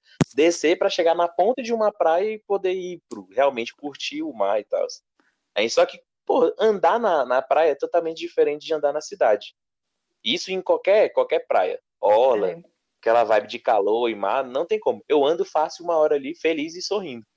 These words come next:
Speaker 2: E a gente
Speaker 1: Se eu
Speaker 2: andou
Speaker 1: tiver que ir
Speaker 2: mesmo,
Speaker 1: na
Speaker 2: gente.
Speaker 1: padaria
Speaker 2: Ele
Speaker 1: aqui
Speaker 2: olhando
Speaker 1: perto de
Speaker 2: assim,
Speaker 1: casa,
Speaker 2: ó, ele olhando
Speaker 1: a gente
Speaker 2: pro,
Speaker 1: andou.
Speaker 2: pro mar e, e feliz da vida. E eu falei, "É, tá só indo." Quando a gente foi ver, a gente tinha andado pra
Speaker 1: <laughs>
Speaker 2: caramba. Lembra que teve um dia que eu
Speaker 1: Mano,
Speaker 2: voltei
Speaker 1: a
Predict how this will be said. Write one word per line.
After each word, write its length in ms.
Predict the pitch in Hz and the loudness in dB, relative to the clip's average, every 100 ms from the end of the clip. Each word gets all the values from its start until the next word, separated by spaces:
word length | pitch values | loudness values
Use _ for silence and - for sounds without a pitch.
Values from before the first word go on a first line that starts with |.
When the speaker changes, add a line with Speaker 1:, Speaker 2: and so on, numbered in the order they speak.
| _ | _
Speaker 2:
E 120 | 208 | -4
a 120 | 190 190 | -2 -2
gente 140 | 196 | -2
Speaker 1:
Se 60 | 202 | -2
eu 60 | |
Speaker 2:
andou 160 | 196 202 | -2 -2
Speaker 1:
tiver 160 | 214 | 0
que 60 | 202 | 0
ir 20 | |
Speaker 2:
mesmo, 100 | 185 | 0
Speaker 1:
na 100 | 151 | -4
Speaker 2:
gente. 120 | 180 | 0
Speaker 1:
padaria 380 | 165 175 208 190 | -2 0 -2 2
Speaker 2:
Ele 100 | 208 | 2
Speaker 1:
aqui 100 | 214 | 2
Speaker 2:
olhando 100 | 220 214 | 2 2
Speaker 1:
perto 120 | 214 | 2
de 60 | - | -2
Speaker 2:
assim, 80 | 233 247 | -2 -2
Speaker 1:
casa, 80 | 262 175 | -2 -6
Speaker 2:
ó, 60 | 185 | -8
ele 180 | 196 | -6
olhando 260 | 208 214 220 | -4 -4 -4
Speaker 1:
a 40 | 220 | -4
gente 120 | 233 | 0
Speaker 2:
pro, 80 | 220 | 0
Speaker 1:
andou. 180 | 196 - | 0 -2
Speaker 2:
pro 180 | 226 226 | -4 -6
mar 360 | 208 208 277 359 _ _ _ - | -8 -12 -14 -18 _ _ _ -12
e, 440 | 233 226 240 233 | -10 -8 -8 -10
e 60 | 202 | -8
feliz 340 | 247 240 339 | -8 -6 -6
da 220 | 403 453 415 | -4 -6 -6
vida. 300 | 240 185 190 | -8 -6 -6
E 60 | |
eu 100 | 196 | -6
falei, 320 | 202 214 202 190 | -8 -8 -4 -6
"É, 40 | 180 | -6
tá 160 | 180 | -12
só 200 | - 262 554 640 | -12 -8 -2 -2
indo." 500 | 339 190 175 180 180 | -2 -6 -8 -8 -8
Quando 160 | 185 208 | -2 -2
a 120 | 214 | 0
gente 180 | 220 226 | -2 -2
foi 160 | 233 240 | -2 -2
ver, 300 | 220 220 254 - | 0 0 0 -2
a 120 | 202 | -4
gente 300 | 214 220 220 | -4 -10 -10
tinha 200 | 233 226 | -8 -6
andado 360 | 214 208 220 220 | -4 -4 -4 -4
pra 320 | 220 220 226 | -2 -2 -4
Speaker 1:
<laughs> 0 | |
Speaker 2:
caramba. 720 | 285 262 254 214 208 190 170 - - - - - - | -4 -4 -4 -8 -6 -8 -8 -10 -10 -10 -10 -10 -10
Lembra 260 | 392 508 | -8 -8
que 80 | - | -6
teve 280 | 330 269 277 | -6 -6 -6
um 60 | 240 | -6
dia 180 | 247 | -4
que 80 | 254 | -4
eu 60 | 240 | -2
Speaker 1:
Mano, 120 | 226 | 0
Speaker 2:
voltei 180 | 214 | 2
Speaker 1:
a 60 | 208 | 2